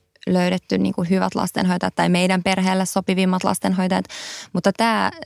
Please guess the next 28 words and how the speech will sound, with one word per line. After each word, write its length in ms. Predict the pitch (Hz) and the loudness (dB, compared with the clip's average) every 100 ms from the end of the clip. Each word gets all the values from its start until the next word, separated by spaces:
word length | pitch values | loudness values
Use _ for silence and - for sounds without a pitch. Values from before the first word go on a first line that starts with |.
| - | -6
tää, 380 | - 202 180 180 - _ - _ _ - | -2 0 0 -2 -4 _ -20 _ _ -4
ää, 260 | 180 170 | 0 0
tyttö, 260 | 165 170 175 | 0 -2 -4
kuka 320 | 180 170 170 - | -2 0 0 0
oli 160 | 170 | 0
meidän 240 | 170 165 165 | 2 0 0
kanssa 300 | - 165 185 | -2 -2 -2
nyt 120 | 165 - | -2 -2
täällä 200 | - - | -2 0
Espanjassa 580 | 208 - 190 180 - - | 0 0 0 0 0 0
ja 160 | 95 - - | -2 -4 -4
ho-, 100 | 170 165 - | -4 -4 -4
tosiaan 320 | 175 190 175 | -2 0 2
hoitanut 360 | 170 165 170 - | 2 0 -2 -2
tiiviisti 420 | - 175 190 - | -2 0 -2 -2
lapsia 320 | - - - | -2 -2 -2
nyt 140 | 175 | -2
viimeisen 280 | 190 185 185 | -2 -2 -2
vuoden 300 | 196 226 190 | 0 2 2
aikana, 300 | 180 175 175 - - - - - - | 0 0 -2 -4 -12 -18 -20 -20 -2
niin 120 | 185 | 2
me 80 | 185 | 4
löydettiin 500 | 202 214 208 - 180 | 4 2 -2 -2 -2
se 100 | - - | -2 -4
itse 220 | 180 196 | -2 -2
asiassa 200 | 180 - | -2 -4
yhden 280 | 190 180 180 - _ _ | -2 0 0 -4 _ _
meidän 320 | 180 180 180 | -2 0 -2